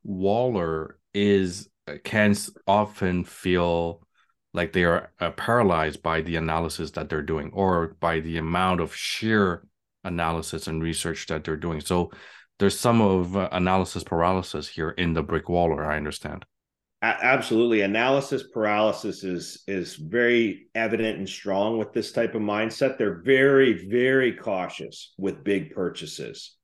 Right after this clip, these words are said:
Speaker 2: They ask a lot of questions. They'll do a lot of research.
Speaker 1: So, I mean, for, for the audience listening, they may say, "Well, Vu, that's a good thing,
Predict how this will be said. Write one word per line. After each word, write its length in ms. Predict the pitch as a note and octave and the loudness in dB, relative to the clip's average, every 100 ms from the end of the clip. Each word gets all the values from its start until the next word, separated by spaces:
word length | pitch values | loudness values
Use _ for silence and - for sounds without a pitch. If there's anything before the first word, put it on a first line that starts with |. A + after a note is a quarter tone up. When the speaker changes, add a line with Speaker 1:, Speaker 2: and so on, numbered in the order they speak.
| - | -4
Speaker 2:
They 140 | A#2 | 0
ask 340 | A#2 A2+ A2+ | 2 0 -2
a 80 | G2 | -4
lot 480 | E2 E2+ F#2+ G2+ G#2+ | -4 -2 0 2 0
of 120 | G2 | -2
questions. 680 | - F2 E2 - - - - _ _ _ _ _ _ | -4 -6 -6 -10 -16 -20 -20 _ _ _ _ _ _
They'll 220 | E2+ F#2+ F2+ | -8 -4 -2
do 200 | F#2 F2 | -2 -2
a 20 | |
lot 420 | E2+ F2 F2+ F#2 | 0 0 2 2
of 80 | F2 | 0
research. 640 | E2 D#2 - B1+ - - - _ _ _ _ _ _ | -4 -6 -8 -14 -16 -20 -20 _ _ _ _ _ _
Speaker 1:
So, 580 | - - D3 D3 D3+ - | -8 2 6 6 6 2
I 80 | C#3 | 2
mean, 300 | D3+ D#3 D#3+ | 4 6 4
for, 600 | D3 - C#3+ C#3+ D3 - - | 2 -6 2 4 4 0 -4
for 160 | C#3+ | -2
the 200 | C3 C#3 - | 0 -2 2
audience 640 | C3 D3+ D#3+ D#3 A#2+ - | 4 4 4 2 2 -2
listening, 460 | A2+ C#3+ - A2 F#2+ | -4 -4 0 0 2
they 100 | G2+ | 2
may 160 | A#2 | 2
say, 200 | B2 - | 0 0
"Well, 280 | G#2 A2 A#2 | 0 0 0
Vu, 240 | A#2 E3+ C3+ | 0 0 2
that's 260 | C3+ G3+ | 0 -4
a 80 | A2+ | -4
good 320 | F2+ C#3+ E3+ | -4 -4 -6
thing, 220 | - D#2+ | -4 -8